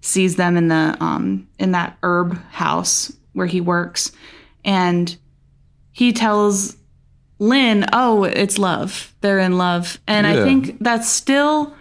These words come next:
Speaker 1: I don't, he probably doesn't say they're in love. He says it's love.
Speaker 2: Yeah.
Speaker 1: And
Speaker 2: It can
Speaker 1: I
Speaker 2: go either way, I
Speaker 1: I,
Speaker 2: think.
Speaker 1: I really think it could go either way, and either way doesn't upset me.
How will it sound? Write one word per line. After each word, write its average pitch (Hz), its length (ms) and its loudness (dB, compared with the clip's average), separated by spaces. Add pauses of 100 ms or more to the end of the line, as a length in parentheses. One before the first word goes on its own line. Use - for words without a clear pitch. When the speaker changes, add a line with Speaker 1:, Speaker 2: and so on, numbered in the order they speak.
(160)
Speaker 1:
I 269 160 2
don't, 233 100 0
he 240 120 2
probably 285 200 2
doesn't 254 260 2
say 202 200 0
they're 175 160 -2
in 165 180 2
love. 156 220 0
He 180 160 2
says 175 340 0
it's 165 220 -4
love. - 320 -8 (100)
Speaker 2:
Yeah. 98 300 2 (640)
Speaker 1:
And 233 140 2
Speaker 2:
It 226 60 4
can 190 60 4
Speaker 1:
I - 20 2
Speaker 2:
go 135 160 4
either 110 260 4
way, 107 260 2
I 90 140 2
Speaker 1:
I, 269 40 2
Speaker 2:
think. - 120 0
Speaker 1:
I - 60 2
really 302 340 2
think 254 260 2
it 202 140 0
could 202 240 0
go 226 160 2
either 247 240 2
way, 247 240 2
and 214 420 0
either 226 240 2
way 214 240 2
doesn't 190 440 0
upset 175 360 -4
me. 190 280 -6